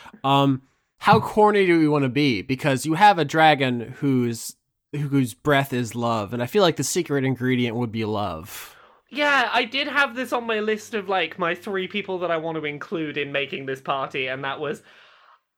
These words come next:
Speaker 2: Akira does literally have love abilities which might help here.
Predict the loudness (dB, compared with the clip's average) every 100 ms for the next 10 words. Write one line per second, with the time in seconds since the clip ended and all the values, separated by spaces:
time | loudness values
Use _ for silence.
0 | _ 0 2 2 -2 0 0 0 -2 -4
1 | -6 -4 -6 -6 -6 -2 0 0 2 0
2 | -2 _ _ -10 -2 0 0 0 -4 -2
3 | -2 -4 -6 -6 -6 -10 -8 -2 -2 -4
4 | -10 _ -12 -2 -2 -2 -6 -2 -2 -2